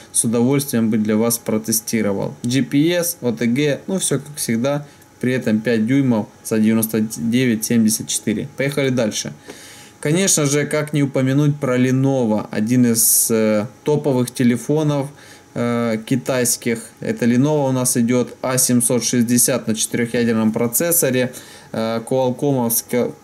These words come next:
Qualcomm-овский процессор стоит, э, M C M восемьдесят два двадцать пять Q на один и два, э, гигагерца. Четыре с половиной дюйма дисплей. У нас небольшое разрешение.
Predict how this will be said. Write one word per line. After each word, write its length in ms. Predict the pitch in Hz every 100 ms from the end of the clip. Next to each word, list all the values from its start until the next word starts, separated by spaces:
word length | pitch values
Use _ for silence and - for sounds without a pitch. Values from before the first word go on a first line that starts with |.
| - - - -
Qualcomm-овский 840 | 151 151 147 170 156 139 135 139
процессор 580 | - 135 131 170 156 147
стоит, 560 | 143 139 135 135 131 123
э, 260 | 120 117 -
M 160 | 127
C 280 | 143 127 127
M 120 | 123
восемьдесят 480 | 120 120 123 117 123
два 140 | 117 120
двадцать 300 | 117 113 -
пять 240 | 120 110
Q 300 | - 117 113
на 100 | 113
один 260 | 110 117 117
и 20 |
два, 340 | 110 113 110 -
э, 240 | 110 107
гигагерца. 640 | 110 110 113 113 110 110 107
Четыре 340 | - - 147
с 60 | 139
половиной 400 | - 123 123 120
дюйма 340 | 120 120 113
дисплей. 600 | 113 127 - 170 175 165 - - - - - - - -
У 40 |
нас 240 | 131 131 -
небольшое 680 | 127 131 123 - 135 120 - - - - -
разрешение. 1000 | 117 117 117 127 - 170 175 156 139 131